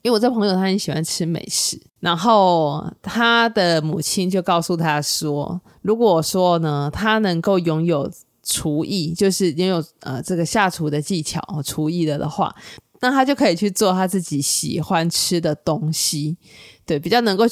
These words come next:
呃，选择去做他自己喜欢吃的东西，就比较不需要去受限于他只能吃外卖，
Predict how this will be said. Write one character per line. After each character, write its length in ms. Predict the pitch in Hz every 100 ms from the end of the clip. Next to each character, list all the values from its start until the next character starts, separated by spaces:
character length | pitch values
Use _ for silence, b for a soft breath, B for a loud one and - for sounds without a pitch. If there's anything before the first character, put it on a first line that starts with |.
| -
呃， 180 | 180 170
选 260 | - 180
择 140 | 170 185
去 120 | 233
做 200 | 233 220
他 140 | 214
自 120 | 202
己 100 | 208
喜 160 | 170 -
欢 140 | 143
吃 160 | 156 -
的 120 | 156
东 260 | 143 131 160
西， 340 | - - - - b _
就 140 | - 269
比 180 | - 180
较 220 | 294 311
不 140 | 320
需 240 | 294 - 247
要 120 | 226
去 180 | 220 208
受 340 | - 262 214
限 320 | - 247 214
于 100 | 165
他 160 | 180 208
只 160 | 196 165
能 140 | 151
吃 240 | 151 -
外 280 | 190 180 170
卖， 320 | 156 175 127